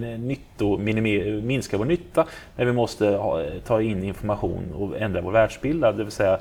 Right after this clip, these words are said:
eh, och därför så är det, är det, är det nyttomaximerande att, att tolka information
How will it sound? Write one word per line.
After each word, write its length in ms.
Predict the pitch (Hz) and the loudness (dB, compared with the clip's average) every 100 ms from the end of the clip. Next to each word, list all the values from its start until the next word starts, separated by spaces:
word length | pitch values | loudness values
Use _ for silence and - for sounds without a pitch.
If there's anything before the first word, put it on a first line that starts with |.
| - - - - - | -2 -16 -18 -16 -14
eh, 1300 | - 50 - - - - - - - - - - 78 | -10 -10 -10 -10 -10 -12 -12 -14 -14 -14 -14 -14 -6
och 120 | 117 | 6
därför 300 | 127 120 - | 10 10 8
så 120 | 113 113 | 0 2
är 60 | |
det, 160 | 113 110 | 2 0
är 840 | 110 - 110 - - - - - | -4 -6 -6 -8 -8 -8 -6 -4
det, 240 | 135 139 156 | -4 -4 0
är 40 | |
det 60 | 143 | 2
nyttomaximerande 920 | 175 - 117 - 117 101 98 123 - | 2 2 2 2 2 2 2 2 0
att, 160 | 147 | 0
att 120 | 123 - | -4 2
tolka 440 | 185 196 - - | 4 4 2 0
information 600 | 156 - 214 214 104 165 | 0 0 -2 2 2 0